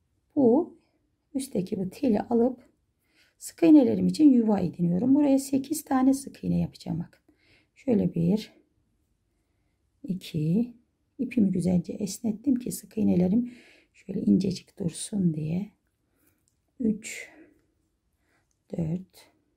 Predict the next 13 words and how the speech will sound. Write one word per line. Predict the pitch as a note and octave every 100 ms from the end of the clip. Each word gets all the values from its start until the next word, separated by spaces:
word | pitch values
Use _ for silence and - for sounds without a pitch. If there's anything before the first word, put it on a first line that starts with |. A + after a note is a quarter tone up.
| _ _ _ _ _ _ _ _ _ _ _ _ _
beş, | G3 F3+ - - - - - _ _ _ _ _ _ _ _ _ _ _ _ _ _ _ _
altı. | F3 E3+ D#3 D3+ - - F#3 G#3+ G#3+ _ _ _ _ _ _ _ _ _ _ _ _ _ _ _ _ _ _ -
Bu |
şekilde | C4+ D4+ C#4 C#4+ C#4+ -
iyice | C4+ C4+ C4+
esnetirseniz | C4 - D4 C#4+ D#4+ - G#3+ F3+
sahte | - B3 A#3+ C#4
sık | - C4+ -
iğneye | C4+ C4 A3+
de | F#3+
gerek | F#3 A3 F#3 F3+
kalmıyor | - A3 F#3+ D#3 D#3+
arkadaşlar. | D#3+ F3+ F3 D#3 - F3+